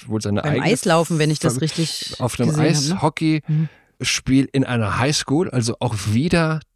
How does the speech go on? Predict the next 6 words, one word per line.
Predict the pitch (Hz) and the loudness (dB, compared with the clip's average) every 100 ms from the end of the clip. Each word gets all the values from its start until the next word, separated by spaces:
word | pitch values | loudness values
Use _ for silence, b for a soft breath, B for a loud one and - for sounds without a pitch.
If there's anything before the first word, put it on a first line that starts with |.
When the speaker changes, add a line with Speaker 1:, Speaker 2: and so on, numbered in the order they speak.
| - | -2
Speaker 1:
diese | 127 131 123 127 - | 0 0 -2 -8 -8
Szene, | - - 110 135 139 127 - | -4 0 0 0 0 -2 -2
junge | 113 139 127 | 0 2 4
Menschen, | 110 101 139 - 123 120 71 | 2 0 -2 -2 0 0 -2
schulisches | - - 147 139 113 | -2 2 2 2 -2
Umfeld | 76 104 135 95 90 147 | 0 -2 -2 -2 0 0